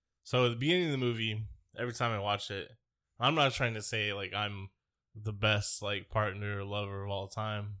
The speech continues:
I'm not, like, an angel or anything, but at the beginning of the movie, it, it always is kinda like, "Fucking Sam Neill, you suck." And it's, uh, really well encapsulated in, like,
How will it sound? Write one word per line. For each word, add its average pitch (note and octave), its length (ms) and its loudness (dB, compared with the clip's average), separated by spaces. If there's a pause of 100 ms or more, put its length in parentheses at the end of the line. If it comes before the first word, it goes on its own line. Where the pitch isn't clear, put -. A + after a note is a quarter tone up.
(340)
I'm A2 260 -6
not, A2+ 220 2
like, G2+ 160 -4
an G#2+ 100 -4
angel A2+ 320 0
or G#2 60 -2
anything, G#2 420 -4
but G#2 100 -4
at G#2 80 -6
the A2 80 -8
beginning D3 300 -4
of D3 60 -2
the D#3+ 60 -2
movie, C3 280 -2
it, A#2 100 -2
it A#2 300 -2
always B2 360 2
is A#2 120 -4
kinda G2+ 300 -4
like, F#2+ 260 -4
"Fucking A2 540 -4 (680)
Sam C#3 340 -6
Neill, B2 340 0
you G#2+ 160 -8
suck." C3 320 -4 (320)
And A#2 140 -2
it's, A2 200 -4
uh, F#2 120 -8 (340)
really E3 260 0
well D#3+ 220 2
encapsulated A#2+ 680 -2
in, G#2 100 -12
like, F#2+ 180 -8